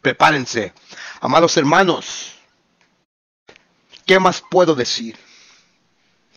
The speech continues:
Ya he hablado mucho. Ya he traducido cientos y cientos y cientos y cientos de videos para ustedes,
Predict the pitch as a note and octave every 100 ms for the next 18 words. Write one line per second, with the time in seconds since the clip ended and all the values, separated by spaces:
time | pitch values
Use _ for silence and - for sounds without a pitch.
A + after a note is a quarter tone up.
0 | - C3 C#3 D#3 D#3 D3+ D3+ G#3 A3 G#3+
1 | B3 C4+ G3 - - _ _ _ _ _
2 | _ - - _ G2+ C#3+ D#3+ - D#3 C#3+
3 | - D#3+ D#3+ C#3+ - - - F#3 G3 F3
4 | E3+ - C#3 - G3 F3+ - D3+ - C3+
5 | - G3+ F3+ - D3 - - - D#3 -
6 | A3 F#3 E3 C#3 C3+ B2 B2+ B2 - A#2+
7 | G#2 - G#2+ A2 - -